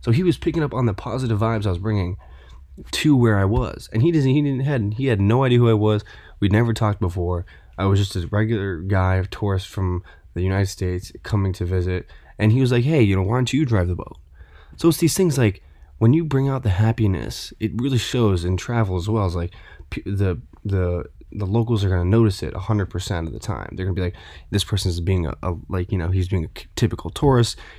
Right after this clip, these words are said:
He doesn't wanna be here," or, "He's being a cool person. He wants to try new things and explore."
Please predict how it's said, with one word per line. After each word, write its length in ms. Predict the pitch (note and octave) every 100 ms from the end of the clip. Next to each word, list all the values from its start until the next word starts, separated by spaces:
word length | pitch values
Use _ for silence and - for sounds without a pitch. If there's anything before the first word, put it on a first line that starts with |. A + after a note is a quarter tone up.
| -
He 120 | A2+
doesn't 140 | G2+
wanna 160 | F2+ E2+
be 200 | F#2+ A#2
here," 200 | A2+ G#2+
or, 180 | G2 C3
"He's 100 | C3
being 260 | D3+ C#3+ -
a 80 | A#2+
cool 220 | - C3
person. 380 | - C#3+ B2+ G#2
He 60 |
wants 300 | F#2+ G#2+ A#2
to 60 | G#2+
try 240 | - A2
new 160 | G#2 G2
things 200 | A2+ G2+
and 80 | F2
explore." 520 | - - G2+ -